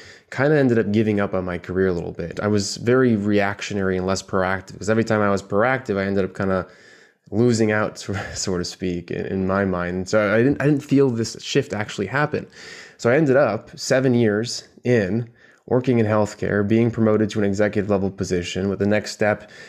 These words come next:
you know, regional director, eventually probably becoming a higher level s-, executive or C E O, and really unhappy to the point where I would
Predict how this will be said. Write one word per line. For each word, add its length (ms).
you 80
know, 100
regional 360
director, 580
eventually 440
probably 360
becoming 720
a 80
higher 300
level 220
s-, 240
executive 560
or 120
C 340
E 60
O, 300
and 400
really 720
unhappy 540
to 100
the 100
point 400
where 540
I 440
would 480